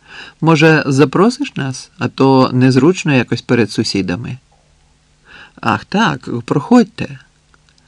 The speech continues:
Сашко відчинив двері, і Даша з Сергієм увійшли.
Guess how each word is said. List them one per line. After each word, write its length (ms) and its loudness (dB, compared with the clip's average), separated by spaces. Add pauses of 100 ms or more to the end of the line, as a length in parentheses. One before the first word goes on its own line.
(400)
Сашко 400 -2
відчинив 520 -2
двері, 440 -2 (560)
і 140 -2
Даша 340 0
з 40 -10
Сергієм 540 -2
увійшли. 680 -4